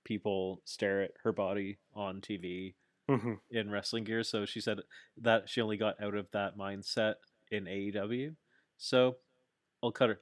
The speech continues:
Speaker 1: I'll
Speaker 2: Okay.
Speaker 1: cut them some slack there with the gi stuff. So that was a comfort level thing for her, I think.
Speaker 2: Yeah, that makes sense.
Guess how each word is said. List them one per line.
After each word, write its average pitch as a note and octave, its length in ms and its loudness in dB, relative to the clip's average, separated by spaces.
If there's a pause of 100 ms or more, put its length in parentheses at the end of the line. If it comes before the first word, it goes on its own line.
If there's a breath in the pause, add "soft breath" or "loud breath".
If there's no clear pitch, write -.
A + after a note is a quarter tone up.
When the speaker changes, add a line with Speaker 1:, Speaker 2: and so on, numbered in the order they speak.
Speaker 1:
I'll A#2 60 2
Speaker 2:
Okay. - 80 0
Speaker 1:
cut D3 120 4
them A#2 120 -2
some G#2+ 160 -6
slack G2 380 -4
there F#2 200 -2
with F#2+ 160 -8
the G#2+ 80 -4
gi F2+ 260 -10
stuff. - 340 -8
So A2+ 180 -2 (240 loud breath)
that B2 160 6
was A#2 120 2
a A2+ 60 2
comfort G#2+ 420 0
level F#2+ 240 -6
thing F2+ 260 -8
for F2 140 -10
her, F2+ 240 -6
I E2+ 40 -14 (120)
think. - 280 -14
Speaker 2:
Yeah, A2 240 2 (760)
that C#3 100 8
makes B2 180 0
sense. - 400 -10